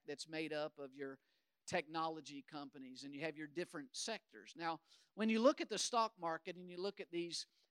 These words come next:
different Dow Jones or nasdaq or even an individual stock, you'll find that they're either in three trends. A downward trend, an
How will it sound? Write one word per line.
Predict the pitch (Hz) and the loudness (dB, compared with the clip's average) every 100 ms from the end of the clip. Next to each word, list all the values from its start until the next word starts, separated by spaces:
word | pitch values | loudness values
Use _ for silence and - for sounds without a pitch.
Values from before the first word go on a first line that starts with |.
| - 139 | -20 2
different | 175 185 180 170 151 - 151 | 4 4 0 -4 -4 -4 2
Dow | 156 165 | 4 4
Jones | 147 160 156 156 160 | 0 -2 -2 -4 -8
or | 151 | -8
nasdaq | 147 156 156 - 156 156 190 | -4 -4 -2 -2 -2 -2 0
or | 190 | 2
even | 202 190 | 2 0
an | 170 | -4
individual | 185 185 165 160 143 | -4 -2 -2 -4 -6
stock, | 135 - 262 214 143 _ _ _ _ _ | -8 -4 -2 -2 -4 _ _ _ _ _
you'll | - 208 208 | 6 8 10
find | 202 269 285 254 208 190 | 6 2 2 2 0 2
that | 185 170 | 2 4
they're | 208 196 - | 4 4 0
either | 208 190 202 | -2 2 2
in | 185 170 - | 2 -4 -2
three | 190 196 185 | 2 2 2
trends. | - 170 143 120 110 - _ _ _ _ _ _ - - _ _ _ | -2 -2 -2 -4 -10 -12 _ _ _ _ _ _ -20 -20 _ _ _
A | 180 | 4
downward | 160 202 240 247 214 170 | 8 8 8 4 2 2
trend, | - 180 151 156 175 | -2 -2 -4 -4 -4
an | - 165 | -6 -4